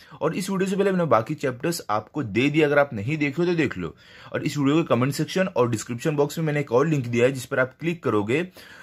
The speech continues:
तो आपको हमारे जितने भी वीडियोज़ हैं वो सारे वीडियोज़ मिल जाएंगे पांचवी क्लास के, ठीक है?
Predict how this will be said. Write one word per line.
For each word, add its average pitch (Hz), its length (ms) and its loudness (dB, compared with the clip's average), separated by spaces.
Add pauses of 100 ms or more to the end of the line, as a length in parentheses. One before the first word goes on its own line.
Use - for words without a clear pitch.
(260)
तो 190 380 2
आपको 127 280 0
हमारे 143 360 2
जितने 143 320 -4
भी 180 120 2
वीडियोज़ 131 460 4
हैं 180 220 0 (100)
वो 151 80 -6
सारे 156 240 -2
वीडियोज़ 135 300 2
मिल 107 160 0
जाएंगे 90 300 -2 (340)
पांचवी 110 280 0
क्लास 87 240 -2
के, 95 120 -8
ठीक 147 200 -2
है? 220 180 0